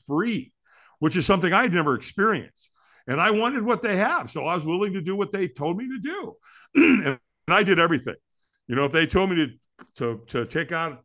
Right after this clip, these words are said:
the mop and mop the floor of the, of the house, we were, the, the house was on five acres. So I,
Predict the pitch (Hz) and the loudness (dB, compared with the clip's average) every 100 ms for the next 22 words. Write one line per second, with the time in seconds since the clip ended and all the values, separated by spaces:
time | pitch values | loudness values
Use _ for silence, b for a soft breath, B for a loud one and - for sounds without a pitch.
0 | - 127 123 110 147 160 156 120 143 156 | -8 -6 -6 -6 -4 -4 -4 -6 -6 -8
1 | - 117 156 165 170 160 - 127 120 123 | -12 -10 -4 -2 0 -2 -6 -8 -6 -10
2 | 110 _ 127 117 113 127 165 - - b | -12 _ -8 -6 -4 0 -2 -4 -14 b
3 | b - 285 202 170 143 131 127 175 208 | b -4 0 0 0 -4 -4 -4 -2 -4
4 | 151 127 123 120 135 135 143 90 - _ | -4 -4 -2 0 0 2 -2 -4 -18 _
5 | b b b - 123 127 127 | b b b -6 0 0 0